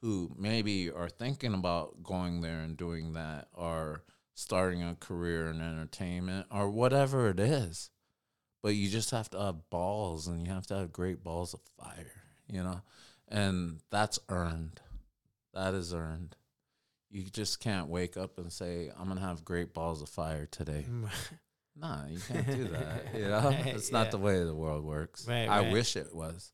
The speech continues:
Speaker 2: Yeah, yeah.
Speaker 1: But I wish I could wake up today and say, "I'm so confident."
Speaker 2: Right.
Speaker 1: But I'm not.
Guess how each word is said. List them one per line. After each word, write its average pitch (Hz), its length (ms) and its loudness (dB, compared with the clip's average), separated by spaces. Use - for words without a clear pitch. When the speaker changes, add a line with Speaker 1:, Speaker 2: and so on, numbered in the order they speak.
Speaker 2:
Yeah, 117 300 2
yeah. 98 220 0
Speaker 1:
But 98 60 6
I - 20 8
wish 107 240 8
I 98 100 4
could 90 160 -2
wake 85 320 0
up 90 160 0
today 85 280 0
and 85 120 -4
say, 85 220 0
"I'm 85 180 0
so 87 240 0
confident." - 1000 -8
Speaker 2:
Right. 110 360 -2
Speaker 1:
But 117 100 2
I'm 120 200 4
not. 139 320 0